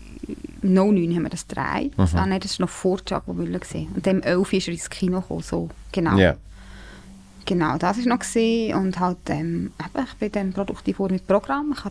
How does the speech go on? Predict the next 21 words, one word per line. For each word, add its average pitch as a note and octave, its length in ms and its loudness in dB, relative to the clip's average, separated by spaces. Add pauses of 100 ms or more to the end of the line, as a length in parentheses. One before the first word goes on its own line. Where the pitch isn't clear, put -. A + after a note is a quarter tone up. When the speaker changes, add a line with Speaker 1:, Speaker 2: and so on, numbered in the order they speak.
Speaker 1:
dann F#3 120 0
mein F#3 100 0
zweites - 1080 -2 (180)
Programm G#3 520 -2
ist - 120 -2
rausgekommen. D#4 380 0 (680)
Neues A#3 240 0
Zeug. - 320 -2 (1800)
Ähm, D#3 600 0 (1700)
ich - 80 -6
weiss E3+ 120 0
nicht, E3+ 140 2
in E3 80 2
welchem E3+ 220 2
Jahr. E3 320 0
Ich - 100 -4
bin F3+ 120 -4
so F3+ 100 0
schlecht - 300 -6
mit - 120 -4
Zahlen. E3+ 400 -2